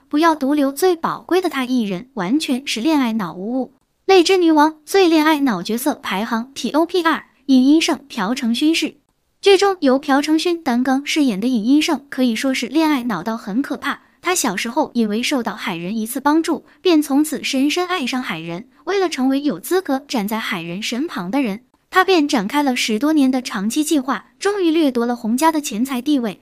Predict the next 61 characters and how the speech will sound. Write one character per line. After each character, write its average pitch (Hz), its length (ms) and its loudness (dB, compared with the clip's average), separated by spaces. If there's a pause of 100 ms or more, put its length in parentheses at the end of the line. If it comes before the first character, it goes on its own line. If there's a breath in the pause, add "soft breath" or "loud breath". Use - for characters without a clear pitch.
(120)
得 226 100 2
到 277 160 0
名 262 240 4
利 294 140 2
之 311 140 -6
后， 294 260 -8
他 349 180 0
也 339 140 2
认 294 160 2
为 240 100 0
钱 262 240 -4
财 269 200 -4
只 254 200 -8
是 180 160 -6
身 311 280 0
外 330 160 0
之 277 140 -6
物， 294 200 -4 (240 soft breath)
一 359 160 4
心 359 260 -2
只 269 160 -4
想 220 240 -4
得 196 120 -6
到 196 200 -4
海 - 220 -8
人 170 220 -6
一 320 140 2
人， 214 280 -4
即 277 140 -2
使 262 160 -2
被 220 240 -6
海 196 240 -6
人 175 240 -8
利 240 160 0
用， 208 180 -2
他 254 200 -4
也 240 140 -2
无 185 220 -4
所 254 180 -4
谓， 233 260 -6 (260)
是 392 160 4
一 359 100 6
个 359 140 2
抛 233 260 -2
下 277 180 2
一 254 120 2
切 262 320 -2
也 202 140 0
要 202 140 -2
奋 277 240 2
不 262 80 -2
顾 269 200 -2
身 320 240 -2
去 - 120 -6
爱 262 160 -4
的 208 120 -8
超 339 280 2
级 226 200 -6
恋 302 180 4
爱 311 160 2
脑。 180 280 -4